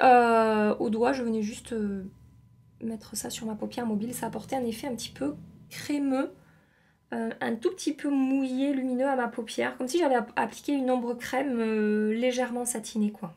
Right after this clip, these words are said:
Et les vieux automatismes, avec un maquillage comme ça, j'aurais très bien pu co-, commencer par le teint et au moment où je fais mon bronzer, maquiller mes yeux. Mais, euh, je reste sur mes, <laughs> mes vieilles habitudes de commencer par le maquillage des yeux.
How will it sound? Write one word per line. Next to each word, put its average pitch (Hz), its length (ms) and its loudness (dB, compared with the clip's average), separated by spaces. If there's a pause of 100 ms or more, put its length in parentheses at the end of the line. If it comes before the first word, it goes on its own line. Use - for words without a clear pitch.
Et 240 80 0
les 247 80 6
vieux 294 200 6
automatismes, 285 840 4
avec 226 260 4
un 262 40 4
maquillage 240 320 2
comme 240 140 0
ça, 277 140 2
j'aurais 220 160 -2
très 220 140 -6
bien 233 120 0
pu 226 160 -4
co-, - 140 -8
commencer 208 420 -2
par 202 180 -2
le 202 120 2
teint 254 240 4
et 233 60 4
au 208 40 4
moment 220 220 4
où - 20 0
je 220 80 -8
fais 226 80 0
mon 214 120 6
bronzer, 208 380 2
maquiller 220 320 -2
mes 220 140 4
yeux. 202 240 -2 (440)
Mais, 208 340 2
euh, 190 200 0
je 190 140 -6
reste 220 300 -8
sur 208 240 -8
mes, 190 320 -6 (340)
<laughs> - 380 -20
mes 214 100 0
vieilles 247 360 2
habitudes 240 680 0
de 233 80 -4
commencer 226 400 -2
par 254 100 0
le 226 60 0
maquillage 233 380 2
des 220 240 0
yeux. 214 120 -2